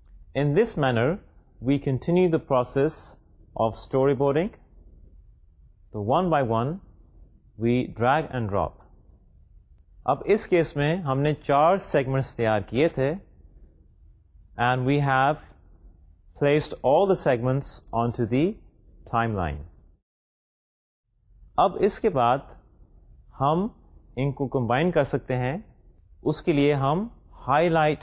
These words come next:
ویڈیو کے بٹن کو کلک کرتے ہیں۔ So the output of this process will be a video file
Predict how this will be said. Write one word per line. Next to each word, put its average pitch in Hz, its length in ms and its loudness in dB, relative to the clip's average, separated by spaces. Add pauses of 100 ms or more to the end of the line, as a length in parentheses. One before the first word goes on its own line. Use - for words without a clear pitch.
ویڈیو 131 480 0
کے 127 220 -6
بٹن 117 340 -2
کو 139 220 0
کلک - 460 -6
کرتے 90 280 -4
ہیں۔ 80 220 -12 (1120)
So 120 100 2
the 135 260 2
output 160 320 0 (760)
of 117 220 0
this 160 540 -2 (720)
process 139 580 0 (160)
will 123 200 0
be 143 300 2 (420)
a 117 60 0
video 139 460 2
file 123 640 0